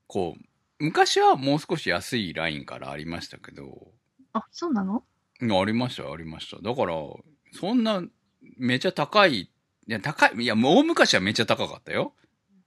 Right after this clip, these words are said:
Speaker 1: 普通にね。私が最初買い始めた頃はもう数十万が普通でしたか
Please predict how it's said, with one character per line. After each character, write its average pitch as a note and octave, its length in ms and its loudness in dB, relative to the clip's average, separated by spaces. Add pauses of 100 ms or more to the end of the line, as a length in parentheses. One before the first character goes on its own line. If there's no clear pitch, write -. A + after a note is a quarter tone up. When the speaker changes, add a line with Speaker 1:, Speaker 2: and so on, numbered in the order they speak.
(160)
Speaker 1:
普 - 80 -20
通 G2+ 180 -4
に D#2+ 100 -8
ね。 E3 300 -2 (840)
私 C3+ 320 0
が D#3+ 80 4
最 D3+ 160 6
初 C#3+ 220 -2
買 D3 260 2
い - 20 0
始 D3 220 -2
め C3+ 120 2
た F2 100 -6
頃 G#2 240 0
は C3 180 6
も E2 320 -8 (360)
う - 60 -18
数 F3 260 2
十 E3+ 200 4
万 D#3+ 180 -2
が - 80 -6
普 - 120 -14
通 G#2+ 180 -6
で G2 100 -2
し - 80 -10
た - 100 -12
か - 160 -20